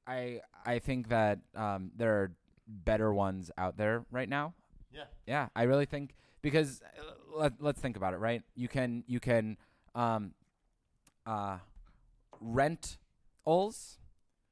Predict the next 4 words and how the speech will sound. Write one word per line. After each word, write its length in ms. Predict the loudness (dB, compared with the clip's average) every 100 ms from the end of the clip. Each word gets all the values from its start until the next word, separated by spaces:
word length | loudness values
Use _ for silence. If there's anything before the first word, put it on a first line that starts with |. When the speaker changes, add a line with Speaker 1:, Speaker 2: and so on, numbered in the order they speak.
| _ _ _
Speaker 1:
or 380 | -2 0 2 0 -4
you 120 | -8
can 320 | -6 -8 -10 -18 _ _ _ _
buy-als. 580 | -6 -4 -4 -8 -18 -20